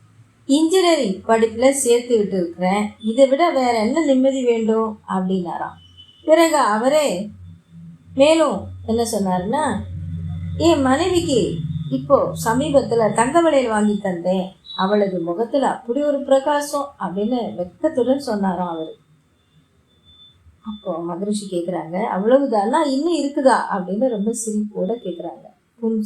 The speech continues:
சிரிப்போட. அதன் பிறகு அந்த நண்பர் சொல்றாரு, "கிராமத்துல இருக்கிற என்னோட அப்பாவோட கூட கிழிஞ்சு கம்பிகள் எல்லாம் உடைஞ்சு போயிடுச்சு. அது போல அம்மாவோட மூக்கு கண்ணாடியும் வளைஞ்சும் நெளிஞ்சும்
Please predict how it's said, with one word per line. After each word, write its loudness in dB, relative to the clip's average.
சிரிப்போட. -10
அதன் 0
பிறகு 0
அந்த 0
நண்பர் -2
சொல்றாரு, -4
"கிராமத்துல 2
இருக்கிற 0
என்னோட 2
அப்பாவோட 0
கூட 0
கிழிஞ்சு 2
கம்பிகள் 0
எல்லாம் 0
உடைஞ்சு 0
போயிடுச்சு. -4
அது 4
போல 4
அம்மாவோட 2
மூக்கு -2
கண்ணாடியும் 0
வளைஞ்சும் 0
நெளிஞ்சும் 0